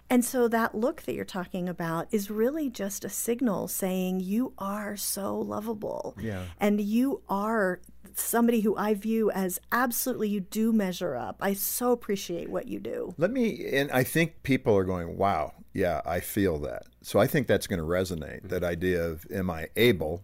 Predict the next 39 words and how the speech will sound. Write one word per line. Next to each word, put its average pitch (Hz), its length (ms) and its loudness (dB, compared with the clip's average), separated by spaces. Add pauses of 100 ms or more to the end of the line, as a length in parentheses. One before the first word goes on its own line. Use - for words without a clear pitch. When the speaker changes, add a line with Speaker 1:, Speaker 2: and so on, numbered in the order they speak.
(140)
Speaker 2:
as 85 200 -4
a 85 60 -6
man 82 360 -6
and 80 180 -8
am 85 160 -4
I 78 120 -6
lovable 80 720 -2 (100)
as 82 220 -2
a 85 40 0
woman?" 82 320 0 (600)
Uh, - 160 0 (140)
Doctor 120 340 -2
Mike, 110 300 -2
I 110 80 2
wanna 110 200 2
ask 101 300 -2
you 117 140 4
that 80 200 0
question. 90 540 -4
To 156 160 0
me, 139 640 0
there 113 240 4
would 107 240 0
be 110 160 2
degrees 92 600 -2
of 160 140 -2
that, 170 300 -4 (520)
if - 60 -2
I 113 80 4
could 98 160 0
say 95 200 2
it 110 120 0
that - 180 -2
way, 123 220 -2 (320)
like 110 440 2 (100)
a 104 160 -2
person 131 580 -2
that 101 200 -4
might 98 340 -4